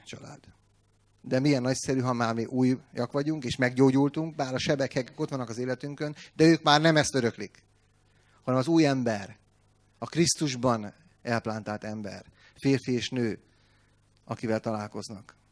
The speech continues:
és aki segíti őket elő az életben. No, föláll a próféta, Aszaf leszármazottja, és azt mondja,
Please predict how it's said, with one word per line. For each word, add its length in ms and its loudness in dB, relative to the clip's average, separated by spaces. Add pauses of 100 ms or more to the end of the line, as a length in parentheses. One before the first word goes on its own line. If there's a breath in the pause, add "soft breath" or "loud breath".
(220)
és 200 -12
aki 140 -12
segíti 400 -8
őket 200 -10
elő 180 -8
az 140 -10
életben. 560 -16 (720 loud breath)
No, 220 2 (180)
föláll 440 4 (200)
a 80 -10
próféta, 760 -2
Aszaf 320 -8
leszármazottja, 680 -6
és 120 -6
azt 160 -6
mondja, 400 -4